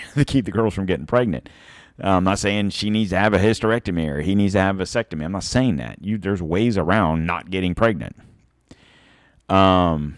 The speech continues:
now, do, are those things a hundred percent? Are they foolproof? No, they're not. Thing, accidents can happen, I guess.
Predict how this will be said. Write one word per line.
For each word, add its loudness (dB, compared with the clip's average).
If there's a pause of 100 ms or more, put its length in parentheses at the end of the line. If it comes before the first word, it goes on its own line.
(160)
now, 2 (580)
do, 2
are 2
those -2
things -6
a -8
hundred -6
percent? -8
Are -6
they -10
foolproof? -6
No, -8 (240)
they're -4
not. -6 (880)
Thing, -6
accidents -4
can 0
happen, -4
I -12
guess. -16